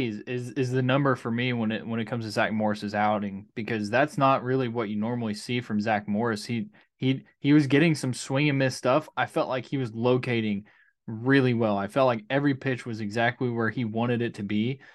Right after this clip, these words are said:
And we haven't seen that from him all year long. Like that, he has not been able to locate as well as he did. And I thought that was very impressive. I'm looking up to see if the six strikeouts is a career high.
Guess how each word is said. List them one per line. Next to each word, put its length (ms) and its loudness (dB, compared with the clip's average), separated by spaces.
And 460 0
we 200 0
haven't 480 0
seen 220 -2
that 180 0
from 140 -4
him 300 -6
all 220 2
year 260 -2
long. 360 -4
Like 240 -8
that, 300 0
he 260 -4
has 260 2
not 320 0
been 100 -2
able 240 -2
to 100 -6
locate 520 0
as 160 -4
well 260 0
as 100 -4
he 140 -6
did. 460 -2
And 400 -4
I 120 -2
thought 180 0
that 120 2
was 120 0
very 300 0
impressive. 500 -4
I'm 200 -4
looking 280 -2
up 200 0
to 100 -10
see 180 -8
if 140 -8
the 60 -10
six 300 -8
strikeouts 720 -6
is 160 -12
a 80 -6
career 460 -6
high. 480 -6